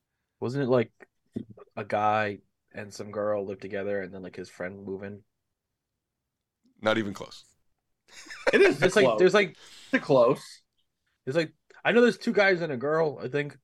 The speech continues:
Speaker 2: No.
Speaker 3: No.
Speaker 2: There's two girls and a guy.
Speaker 1: Oh.
Speaker 3: And the guy needs a place to live,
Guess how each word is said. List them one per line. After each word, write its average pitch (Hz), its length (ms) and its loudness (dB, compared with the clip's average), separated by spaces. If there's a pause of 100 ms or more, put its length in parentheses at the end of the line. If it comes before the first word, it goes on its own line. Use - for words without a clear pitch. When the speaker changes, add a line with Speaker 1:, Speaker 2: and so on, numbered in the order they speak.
(160)
Speaker 2:
No. 131 360 2
Speaker 3:
No. 123 320 4 (200)
Speaker 2:
There's 131 280 0
two - 160 2
girls 156 300 4
and 180 100 4
a 202 40 0
guy. 131 360 2 (880)
Speaker 1:
Oh. 113 320 -2
Speaker 3:
And 143 420 2 (120)
the 135 120 -2
guy 165 340 4
needs 202 280 -4
a 175 60 -6
place 170 380 -2
to 135 120 -4
live, 123 500 4